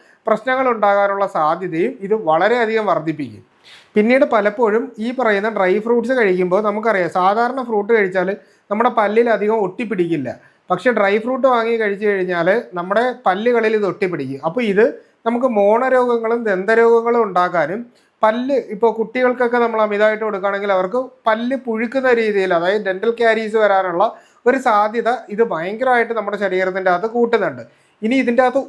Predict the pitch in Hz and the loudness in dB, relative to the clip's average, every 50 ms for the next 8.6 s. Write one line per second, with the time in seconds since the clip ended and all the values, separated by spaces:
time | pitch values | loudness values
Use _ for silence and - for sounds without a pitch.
0 | 220 214 226 240 254 269 277 294 269 247 226 214 220 240 226 - 220 196 - - | -2 0 2 2 2 2 2 0 0 2 2 2 0 0 -2 -4 -6 -4 0 0
1 | 226 226 226 254 247 240 254 247 254 240 240 214 208 214 214 220 214 196 190 190 | 0 0 0 -4 -8 -8 -4 -2 -2 -2 -2 -2 -4 -2 0 0 0 0 -2 -2
2 | 190 190 196 196 208 185 156 151 190 233 269 - - _ _ _ _ _ - 240 | -4 -4 -2 0 0 0 0 0 -2 -2 -2 -6 -14 _ _ _ _ _ -2 0
3 | 269 285 277 277 254 254 247 247 247 247 240 233 247 240 233 220 214 220 247 247 | 2 2 2 2 2 2 -2 -2 -2 -2 -2 -2 -2 -2 -2 -4 -2 2 0 0
4 | 240 247 262 254 269 269 262 247 226 202 208 214 233 233 214 175 160 151 - 135 | 0 0 -4 -6 -4 -4 -2 0 0 0 0 0 -2 -2 -2 -4 -6 -4 -8 -12
5 | - - _ _ 170 165 160 220 254 294 - - _ _ _ _ - 233 240 254 | -12 -12 _ _ -6 0 2 2 2 2 -2 -8 _ _ _ _ 0 2 2 2
6 | 247 277 285 285 285 285 285 262 240 233 262 269 262 - 233 202 - 233 247 269 | 0 0 0 0 0 -2 -4 -4 -4 -4 -6 -6 -6 -8 -10 -8 -6 -6 -6 -4
7 | 262 269 262 254 247 247 247 254 247 240 233 226 226 214 226 214 208 220 240 - | -2 -2 -2 -2 -2 -2 0 0 2 2 2 0 0 0 0 2 2 2 2 0
8 | - - - _ _ - 220 214 214 233 254 | -2 -8 -16 _ _ -2 0 2 2 2 0